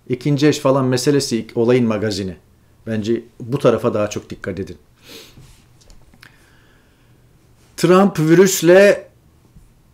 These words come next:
Erdoğan ülkeyle kumar oynuyor. Adem Yavuz Arslan'ın yazısını okuyun. O arada Amerikan seçimleri ve en son Trump'ın,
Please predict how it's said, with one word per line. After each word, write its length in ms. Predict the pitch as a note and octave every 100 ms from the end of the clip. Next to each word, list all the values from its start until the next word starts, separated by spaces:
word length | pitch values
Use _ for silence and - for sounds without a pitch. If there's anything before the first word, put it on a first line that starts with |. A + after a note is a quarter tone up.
| _ _ -
Erdoğan 600 | D#3+ E3 C#3 D3+ E3 F3
ülkeyle 520 | D#3 C#3 E3 D#3+ D#3+
kumar 280 | D#3+ D3+ D#3
oynuyor. 420 | D3 B2+ B2 C3+ C#3
Adem 340 | C#3+ C#3 C#3+
Yavuz 220 | C#3+ C#3
Arslan'ın 360 | C#3 C#3 C#3+ C#3
yazısını 420 | C3+ C3 - D3
okuyun. 420 | C#3 - A3 A#3+
O 100 | F#3
arada 520 | D#3+ D#3 D3+ E3 - -
Amerikan 440 | C3 D3 D3+ E3
seçimleri 560 | D#3+ D3 - C#3+ D3 C#3+
ve 40 |
en 140 | C#3+ D3+
son 240 | - C#3+
Trump'ın, 600 | - D3 C#3 D#3 D3